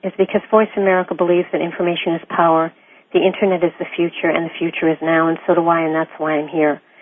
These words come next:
My program, Positive Living, brings you practical solutions and positive principles to help you live happy, empowered, and successful lives. And we are here on Mondays at two P M Eastern, eleven A M Pacific, and we broadcast on Saturdays at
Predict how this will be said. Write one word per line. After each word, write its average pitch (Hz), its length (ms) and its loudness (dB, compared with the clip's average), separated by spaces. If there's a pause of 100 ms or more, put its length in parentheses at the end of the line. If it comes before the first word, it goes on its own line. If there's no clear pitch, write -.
(300)
My 180 80 4
program, 214 400 4
Positive 214 400 0
Living, 190 320 -2
brings 175 180 -2
you 190 80 0
practical 214 540 0 (120)
solutions 180 440 -2
and 165 80 -8
positive 175 420 0
principles 170 520 -6
to 175 40 -6
help - 220 -2
you 160 80 -2
live 165 160 -2
happy, 196 400 0 (220)
empowered, 170 500 0
and 165 160 -4
successful - 480 -4
lives. 143 280 0 (720)
And 170 160 -2
we 208 160 6
are 214 80 6
here 214 240 0
on 165 240 0
Mondays 214 480 2
at - 160 -6
two 208 80 -4
P - 160 -4
M 180 160 0
Eastern, 175 320 -2
eleven 170 320 2
A 160 160 -2
M 156 80 -6
Pacific, - 480 -4
and 165 80 -6
we 160 80 -2
broadcast 165 560 0
on 156 160 -4 (120)
Saturdays 185 440 2
at - 80 -12